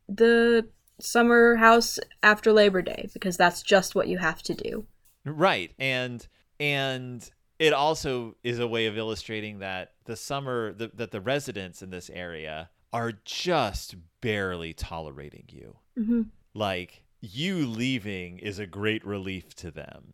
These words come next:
Speaker 1: Mm-hmm.
Speaker 2: because then they can finally live as themselves. And y-, by staying on, you are, you are adding to a tension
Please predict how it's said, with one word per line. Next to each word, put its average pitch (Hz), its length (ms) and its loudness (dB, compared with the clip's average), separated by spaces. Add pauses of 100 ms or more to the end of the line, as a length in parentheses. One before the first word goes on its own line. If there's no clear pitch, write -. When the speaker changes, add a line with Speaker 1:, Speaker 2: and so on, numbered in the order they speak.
(140)
Speaker 1:
Mm-hmm. 269 200 -2
Speaker 2:
because 107 260 -12
then 113 200 -6
they 110 100 -4
can 107 160 -14
finally 107 540 -6
live 92 400 -8 (220)
as 87 280 -10
themselves. 82 960 -12
And 87 600 -12 (300)
y-, 85 260 -16
by 95 200 -4
staying 113 580 -4
on, 95 420 -8
you 98 240 -10
are, 87 320 -6
you 117 240 -6
are 104 400 -2
adding 107 540 -6
to 101 200 -12
a 95 60 -10
tension 98 680 -12